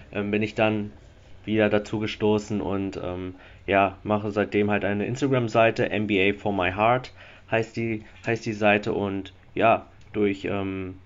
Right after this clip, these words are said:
mein Engagieren auf Instagram und natürlich auch durch den Sandro, weil er mich empfohlen hat, ähm, ja, bin ich jetzt auch mittlerweile genau so ein Teil des The Vibes Magazine, äh, ja, geworden,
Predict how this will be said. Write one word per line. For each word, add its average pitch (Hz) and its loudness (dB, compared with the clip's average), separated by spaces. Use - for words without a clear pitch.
mein 98 0
Engagieren 104 0
auf 101 -4
Instagram 131 0
und 107 -2
natürlich 110 -4
auch 104 -4
durch 104 -6
den 101 -4
Sandro, 120 2
weil 107 4
er 107 4
mich 104 -2
empfohlen 107 -2
hat, 131 0
ähm, 107 -2
ja, 104 2
bin 104 0
ich 104 -4
jetzt 113 -2
auch 110 0
mittlerweile 110 2
genau 110 0
so 117 -2
ein 113 -2
Teil 117 4
des 113 -4
The 117 0
Vibes 110 4
Magazine, 95 -2
äh, - -12
ja, 87 -6
geworden, 90 -4